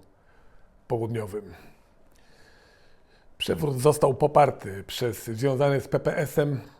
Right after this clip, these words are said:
Związek Zawodowy Kolejarzy, który ogłosił strajk, blokując transporty sił rządowych z zachodu kraju do Warszawy, jednocześnie umożliwiając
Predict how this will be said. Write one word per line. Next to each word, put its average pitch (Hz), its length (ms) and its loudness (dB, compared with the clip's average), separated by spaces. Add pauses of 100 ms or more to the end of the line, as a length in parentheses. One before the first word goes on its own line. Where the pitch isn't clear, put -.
(180)
Związek 143 580 0 (280)
Zawodowy 143 500 0
Kolejarzy, 165 720 2 (680)
który 170 260 -2
ogłosił 175 500 -2
strajk, 208 560 0 (400)
blokując 151 640 0
transporty 143 640 -2
sił 135 300 -8
rządowych 147 680 0 (240)
z 101 160 -10
zachodu 143 340 0
kraju 147 300 0
do 147 260 -4 (220)
Warszawy, 123 720 -4 (720)
jednocześnie 185 920 2 (560)
umożliwiając 156 920 2